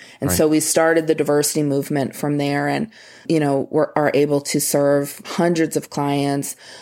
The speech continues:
Speaker 1: all around the country and, and globally. And, and so excited to, you know, just make a, a dent in, in the world and how people are, em-, you know,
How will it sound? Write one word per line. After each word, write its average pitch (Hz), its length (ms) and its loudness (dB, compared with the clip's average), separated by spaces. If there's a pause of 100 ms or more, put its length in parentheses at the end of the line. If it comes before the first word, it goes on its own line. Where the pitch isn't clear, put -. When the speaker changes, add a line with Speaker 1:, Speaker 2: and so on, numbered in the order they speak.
(160)
Speaker 1:
all 165 260 4
around 147 360 0
the 143 80 0
country 147 640 0
and, 143 300 -2
and 147 220 -4
globally. 143 540 0
And, 143 360 -4
and 143 180 -2
so 156 280 2
excited 139 560 -2
to, 139 260 -2 (320)
you 254 100 2
know, 254 120 2
just 262 240 0
make 233 200 2
a, 208 200 2
a 170 120 2
dent 165 640 0
in, 156 500 -2
in 165 120 0
the 156 80 2
world 151 480 0
and 147 200 -2 (340)
how 165 200 2
people 175 500 0
are, 160 320 2
em-, 156 260 -2 (180)
you 170 100 0
know, 147 160 0